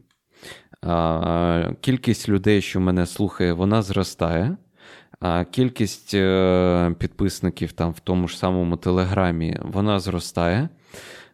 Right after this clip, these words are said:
А, навіть повернувся я в YouTube, там це теж, е, там чи тут, <laughs> я, я не знаю, де це ви, е, слухаєте. Е, це тут теж зростає, якась, е,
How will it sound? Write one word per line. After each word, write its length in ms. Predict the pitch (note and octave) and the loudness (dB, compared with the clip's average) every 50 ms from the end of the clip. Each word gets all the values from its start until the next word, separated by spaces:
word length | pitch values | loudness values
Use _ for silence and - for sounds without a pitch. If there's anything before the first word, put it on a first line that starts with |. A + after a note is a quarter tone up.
| _ - | _ -8
А, 280 | - G2 G2 F#2 F2+ F2 | -4 -2 0 0 0 0
навіть 500 | E2+ F2 F#2+ A#2 B2+ B2+ A2 G#2+ F2+ - | 0 0 0 2 0 0 0 -2 -4 -2
повернувся 1040 | - G2+ F2+ G2 G2 F#2+ F#2+ A2 A#2+ A2+ A#2 - - - F#2+ F#2 F#2+ F#2+ F#2 F2+ F2 E2+ E2 - _ _ _ _ _ _ _ _ _ - | -2 -2 0 0 0 0 2 0 0 0 -2 -4 -2 -2 0 0 2 2 0 0 0 -2 -6 -8 _ _ _ _ _ _ _ _ _ -10
я 520 | - F2+ F2 G2 F2+ F2+ F2 E2 E2 E2 - _ _ - | -10 -6 -2 0 0 0 0 0 -4 -6 -12 _ _ -12
в 200 | G#2+ F#2 F2+ F2+ F2+ F2+ F2+ F2 F2 E2+ E2+ E2+ E2 | -8 -4 0 2 4 4 4 4 4 4 4 2 2
YouTube, 580 | E2+ E2+ D#2+ F2+ F2 - - F#2+ F2+ E2+ - - - - - | 2 0 0 -2 -4 -2 0 0 -2 -2 -4 -8 -16 -8 -4
там 260 | - F2+ F2 E2+ E2 | -2 -2 -2 -2 -6
це 180 | - - E2+ E2 | -6 -6 -6 -6
теж, 580 | - - F2+ F2 E2 D#2+ - - - - - _ _ - | -2 -2 -2 -2 -2 -4 -6 -12 -14 -16 -20 _ _ -8
е, 180 | - E2 E2 E2+ - - - - - - - - | -6 -4 -4 -6 -6 -8 -10 -10 -10 -12 -12 -6
там 340 | - F#2+ F#2+ F#2 F2 F2 - _ | -4 -2 -2 -2 -4 -8 -14 _
чи 160 | - - - | -18 -18 -18
тут, 340 | - - G2+ G#2+ - - - - - | -6 -4 -4 -4 -4 -6 -8 -10 -6
<laughs> 300 | - F3 E3 A2 - - | -4 -4 -2 -2 -2 -2
я, 120 | C#3+ A2+ - | -2 -2 0
я 120 | - G#2 G2+ | -2 0 2
не 100 | G#2 G2+ | 2 2
знаю, 240 | F2 G2 F#2+ F#2+ F2+ | 2 2 0 0 0
де 180 | F2+ F#2+ F#2 | 0 -2 -2
це 160 | - - - | -2 -2 -4
ви, 160 | G2 - - - - - - - - - - - - _ - - - | -4 -4 -4 -6 -12 -20 -20 -20 -20 -20 -20 -20 -20 _ -10 -6 -2
е, 240 | F2 F2+ E2+ E2+ F2 | 0 0 0 0 -2
слухаєте. 600 | - - D#3 D3+ - B2+ G#2 G2+ - G#2+ G2+ G2+ - - - - - - _ - - | -2 -2 -2 0 0 0 -2 0 -2 -4 -6 -6 -8 -16 -20 -20 -20 -20 _ -12 -6
Е, 360 | - E2+ E2+ E2+ E2+ E2+ E2 D#2+ | -4 -2 0 2 2 0 0 -2
це 180 | - - A#2+ A2+ | -2 -2 -2 0
тут 340 | A#2 - G2+ - _ _ - | -2 -4 -6 -6 _ _ 0
теж 260 | G#2 F#2+ F2+ - - | 2 2 2 0 -2
зростає, 720 | - G2+ - F#3 - - - - F#2 E2+ E2+ G#2 C#3+ F3 - - _ _ _ _ - - | -2 -2 0 0 -2 -2 -2 -2 0 0 0 0 -2 -4 -6 -12 _ _ _ _ -10 -4
якась, 580 | G2+ G2+ F#2 - G#2 G2 F#2+ - - - - F#2+ | -4 -4 -2 0 0 -2 -2 -4 -8 -10 -4 -2
е, 400 | F#2 F#2 F2+ F2+ F2 F2 F2 | 0 0 2 2 2 0 -2